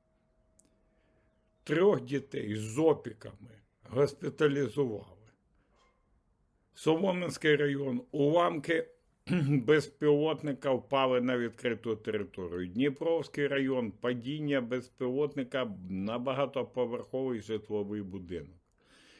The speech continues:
Часткове руйнування перекриття на двадцять дев'ятому та тридцятому поверхах. Горіння та потерпілих немає. Шевченківський район. Падіння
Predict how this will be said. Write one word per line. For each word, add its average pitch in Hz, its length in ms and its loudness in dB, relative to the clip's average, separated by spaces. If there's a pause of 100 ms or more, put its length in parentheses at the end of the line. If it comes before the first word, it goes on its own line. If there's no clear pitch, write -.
Часткове 156 920 2 (100)
руйнування 135 1040 0
перекриття 123 920 -2
на 90 180 -4
двадцять 110 600 -4
дев'ятому 113 680 -2
та 107 240 -4
тридцятому 101 880 -6
поверхах. - 760 -12 (500)
Горіння 139 720 -2
та 120 240 -4
потерпілих 113 1080 -4
немає. 98 640 -6
Шевченківський 123 1040 -6
район. 85 460 -8 (100)
Падіння 135 580 -4